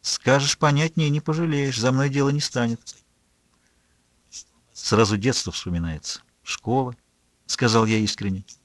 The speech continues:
Несколько секунд, озадаченно щурясь, она разглядывала меня, словно какое-то чудо света, и, наконец, широко улыбнулась. "Слушай, а ты уникальный".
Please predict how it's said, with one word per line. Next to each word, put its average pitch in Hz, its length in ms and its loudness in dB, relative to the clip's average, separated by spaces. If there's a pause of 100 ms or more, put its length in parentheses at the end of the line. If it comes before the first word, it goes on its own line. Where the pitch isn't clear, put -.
(1200)
Несколько 170 400 6
секунд, 120 360 4
озадаченно 123 480 4
щурясь, 202 460 2
она 123 160 2
разглядывала 151 640 4
меня, 123 320 4 (760)
словно 139 320 6
какое-то 135 400 4
чудо 113 240 0
света, 190 420 2 (1080)
и, 110 80 4
наконец, 143 380 6
широко 139 340 4
улыбнулась. 117 460 0
"Слушай, 139 560 -2 (680)
а 113 100 2
ты 147 140 2
уникальный". 139 640 2